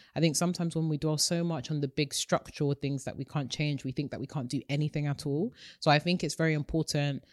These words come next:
um, to think about what can you do within your own vicinity, within your world, that means that you are making a mark, that you are consciously thinking about being a better person, that you are consciously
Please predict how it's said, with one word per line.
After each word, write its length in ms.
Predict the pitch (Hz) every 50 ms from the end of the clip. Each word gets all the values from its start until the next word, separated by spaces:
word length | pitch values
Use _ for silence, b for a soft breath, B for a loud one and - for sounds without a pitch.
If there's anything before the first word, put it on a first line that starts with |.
| b b b b b b -
um, 480 | 143 143 139 139 139 135 139 135 - -
to 100 | - 151
think 180 | 180 175 -
about 220 | 160 156 151 - 151
what 220 | 160 185 - -
can 160 | - 170 165
you 80 | 165 160
do 220 | 151 180 180 175
within 280 | 156 147 - 160 156 151
your 180 | 147 147 - - 170
own 200 | 165 165 170 151
vicinity, 520 | 143 - - 151 147 139 135 - 143 135
within 340 | 139 143 139 147 143 143 143
your 460 | 135 139 147 147 151 156 160 160 143
world, 320 | 135 131 131 131 131 131 -
that 180 | 139 131 - -
means 260 | 143 143 143 143 -
that 140 | - - -
you 240 | 143 143 143 143 143
are 260 | 139 139 139 139 131 _ _ -
making 380 | 143 156 160 160 - 160 147 147
a 60 | 139
mark, 320 | 143 143 139 131 - - -
that 120 | 131 95
you 180 | 143 147 143 143
are 80 | 139
consciously 500 | - - 196 175 147 - 151 - - 151
thinking 340 | - - 151 147 - 151 139
about 320 | 131 - 139 135 - _
being 220 | - 143 143 143 143
a 60 | 139
better 300 | 127 143 135 - - 135
person, 440 | - - 143 139 131 - - 131 135
that 100 | 131 95
you 140 | 131 143 139
are 60 | 127
consciously 680 | - - 170 156 - - 156 - - 147 143 139 139